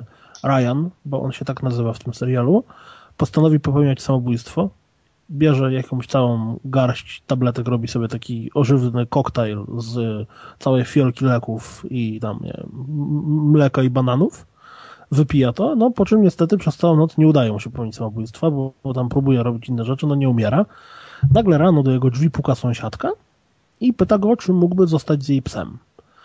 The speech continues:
No i w tym momencie mamy, bo, u, że tak powiem, odjazd kamery kawałeczek obok i widać, że na, tam w furtce tego gościa stoi facet w stroju psa.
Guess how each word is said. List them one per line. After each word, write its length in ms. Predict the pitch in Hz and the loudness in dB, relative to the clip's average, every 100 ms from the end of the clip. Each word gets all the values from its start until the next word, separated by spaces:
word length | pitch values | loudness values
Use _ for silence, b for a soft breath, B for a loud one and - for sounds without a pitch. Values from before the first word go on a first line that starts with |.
| b b b | b b b
No 140 | 208 | 0
i 60 | 147 | 0
w 60 | |
tym 140 | - 196 | 2 4
momencie 380 | 151 170 160 147 | 6 4 2 0
mamy, 360 | 131 127 123 - - - - | 0 0 -2 -6 -12 -16 -10
bo, 300 | 160 127 170 - | -4 0 0 0
u, 120 | 180 185 202 175 143 | -2 -2 -4 -2 0
że 80 | |
tak 120 | 143 135 | 0 2
powiem, 340 | 147 131 131 - 139 - | 2 4 2 0 -2 0
odjazd 420 | 170 156 143 117 - | 2 4 2 0 -2
kamery 420 | 143 139 123 127 - 147 | 0 2 2 -2 -6 -8
kawałeczek 420 | 135 127 120 - - | -6 -4 -4 -6 -6
obok 380 | 170 294 - | 0 0 0
i 120 | 180 196 | 0 2
widać, 300 | 185 170 139 | 4 2 2
że 320 | 143 147 127 | 2 2 2
na, 160 | 131 131 151 139 | 0 -4 -8 -4
tam 280 | 127 117 113 | -2 -2 -4
w 40 | |
furtce 540 | - - 180 - _ 147 | -6 0 0 0 _ -4
tego 200 | 139 135 | -2 0
gościa 460 | 135 123 - 294 370 b b b b b b b | 0 0 0 -2 -2 b b b b b b b
stoi 480 | - 196 214 220 208 | -4 2 4 4 2
facet 460 | - 156 147 180 | 0 0 -2 -6
w 80 | - | -8
stroju 380 | - 170 147 123 | -4 2 2 2
psa. 320 | - 101 95 | -2 -10 -10